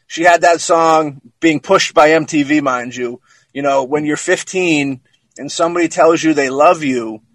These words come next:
you have to believe them. This is a lyric. Now, this, this, this goes into, and I, I connect this to fifteen and Pregnant, the show fifteen and Pregnant,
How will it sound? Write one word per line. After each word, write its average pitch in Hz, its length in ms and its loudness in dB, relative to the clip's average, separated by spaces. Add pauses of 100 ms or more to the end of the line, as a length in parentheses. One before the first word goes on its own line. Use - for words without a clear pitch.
(160)
you 127 120 -12
have 156 280 -4
to 156 100 -6
believe 139 540 -6
them. - 260 -8
This 139 140 -8
is 147 60 -8
a 139 80 -4
lyric. 131 540 -4 (440)
Now, 139 480 0 (840)
this, 175 160 -2
this, 196 200 0
this 196 540 -2
goes 175 280 4
into, 165 200 0
and 135 300 -4
I, 143 380 2
I 156 40 2
connect 180 360 0
this 180 160 0
to 151 120 -4
fifteen 165 420 -4
and 131 140 -2
Pregnant, 151 380 2
the 143 80 -8
show 139 180 0
fifteen 147 380 -4
and 131 100 -4
Pregnant, 151 460 0